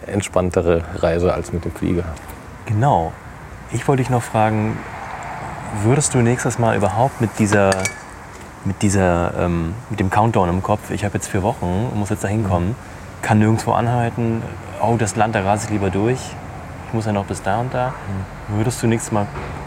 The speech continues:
Speaker 2: anders reisen? Ähm.
Speaker 1: Ich würd's eigentlich wieder so, so machen, weil du hast ja irgendwie letztendlich die Wahl zwischen viele Kilometer machen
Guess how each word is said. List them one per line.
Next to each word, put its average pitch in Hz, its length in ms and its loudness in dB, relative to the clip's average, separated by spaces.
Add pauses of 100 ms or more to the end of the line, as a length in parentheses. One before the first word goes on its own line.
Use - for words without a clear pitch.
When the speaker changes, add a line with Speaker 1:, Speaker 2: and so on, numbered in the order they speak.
Speaker 2:
anders 95 300 0
reisen? 76 260 -4 (540)
Ähm. 82 320 -8 (160)
Speaker 1:
Ich 92 180 -2
würd's 101 260 2
eigentlich 104 380 2
wieder 107 220 6
so, 92 500 2 (220)
so 90 120 0 (480)
machen, 95 300 0
weil 98 80 2
du 98 120 2
hast 120 180 0
ja 123 80 4
irgendwie 120 300 4
letztendlich 107 520 0
die 95 140 0
Wahl 107 240 4
zwischen 104 400 -2 (500)
viele 110 240 2
Kilometer 101 500 2
machen 160 400 0